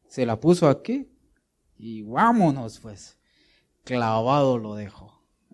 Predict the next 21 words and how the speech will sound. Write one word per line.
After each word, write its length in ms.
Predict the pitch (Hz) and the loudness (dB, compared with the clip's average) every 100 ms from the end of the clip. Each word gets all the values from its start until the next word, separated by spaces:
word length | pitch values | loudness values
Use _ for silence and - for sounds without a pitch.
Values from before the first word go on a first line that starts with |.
| - _ _ - | -20 _ _ -12
Leche 520 | 127 208 214 214 196 | 0 0 2 2 2
es 140 | 175 | 0
figura 440 | - 143 151 165 143 | -4 -6 0 2 4
de 120 | 123 | 2
la 160 | 117 113 | -2 -6
doctrina, 720 | 107 - 151 139 101 104 - _ _ _ _ _ _ _ _ - | -10 -6 2 2 0 -10 -20 _ _ _ _ _ _ _ _ -12
pero 200 | 123 120 | -4 -2
de 120 | 117 | 0
la 100 | 117 | 0
doctrina 460 | 113 - 151 156 | -2 -2 -4 -2
básica, 560 | 131 139 143 - 110 104 | -2 -2 -4 -6 -12 -14
¿verdad? 340 | 98 107 113 - | -18 -20 -20 -20
Porque 260 | 107 - | -14 -8
es 100 | 113 | -6
leche. 440 | 113 117 113 - 98 101 _ _ _ _ _ _ - | -4 -4 -6 -18 -20 -20 _ _ _ _ _ _ -20
Los 120 | 107 | -10
siete 260 | 110 110 | -8 -6
bautismos, 1500 | 98 98 101 - 143 160 156 147 147 151 147 - - - - _ _ _ _ | -8 -8 -14 -4 0 2 2 -2 -8 -12 -12 -16 -20 -20 -20 _ _ _ _
el 120 | - 110 | -10 -10
juicio 400 | - 113 104 98 | -8 -8 -10 -14
eterno, 920 | - 131 139 143 143 143 143 135 | -8 -4 -2 -4 -6 -12 -14 -18